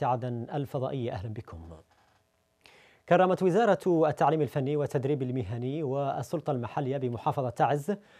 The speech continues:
أوائل الجمهورية في المعاهد الفنية والتدريب المهني والمؤسسات الحكومية والخاصة، وكذا الموجهين والإداريين ومشاريع التخرج المتميزة.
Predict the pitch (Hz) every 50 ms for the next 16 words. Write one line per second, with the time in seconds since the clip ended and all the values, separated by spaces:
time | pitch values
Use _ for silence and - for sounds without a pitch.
0 | - _ _ - 107 127 147 160 156 151 139 123 139 135 117 131 131 143 165 147
1 | 147 151 151 143 127 131 131 135 143 143 147 127 135 117 - 139 123 131 151 147
2 | - - 139 131 123 - 147 120 127 147 143 131 123 120 123 104 123 127 147 165
3 | 160 143 135 127 117 127 131 - - 135 - 156 135 - 143 - - 131 - 147
4 | 131 127 156 151 127 - - 139 139 120 - - 147 117 - - 151 156 151 -
5 | - - - - - - - 127 156 156 185 175 175 175 175 170 170 156 - 160
6 | 151 208 214 185 170 - - 143 151 147 135 127 123 151 165 151 143 139 127 -
7 | - 139 127 151 160 131 131 - - 147 120 - - 185 170 170 156 139 156 139
8 | 156 151 - 165 151 151 160 175 135 110 104 -